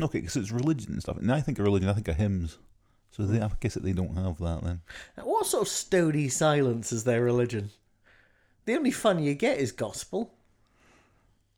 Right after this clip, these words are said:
Speaker 2: I mean, like, white church
Speaker 1: Yeah.
Speaker 2: is the most boring church.
Speaker 1: See, that's the thing as well.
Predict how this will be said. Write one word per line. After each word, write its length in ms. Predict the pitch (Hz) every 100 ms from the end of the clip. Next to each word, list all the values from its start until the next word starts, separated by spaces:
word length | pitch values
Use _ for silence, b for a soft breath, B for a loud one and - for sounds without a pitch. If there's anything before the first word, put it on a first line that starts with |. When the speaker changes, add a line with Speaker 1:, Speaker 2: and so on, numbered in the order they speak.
| - b b b b
Speaker 2:
I 60 | 185
mean, 200 | 175 143 B B B
like, 220 | 175 147 - b b _
white 720 | 135 139 180 185 131 - - - _ _
church 580 | - 120 104 - - - 101
Speaker 1:
Yeah. 200 | 92 90
Speaker 2:
is 100 | 107
the 80 |
most 240 | 123 120 -
boring 420 | 123 143 110 101
church. 400 | - 98 110 - - b b
Speaker 1:
See, 120 | -
that's 100 | 143
the 60 | 139
thing 60 | 117
as 60 |
well. 120 | 113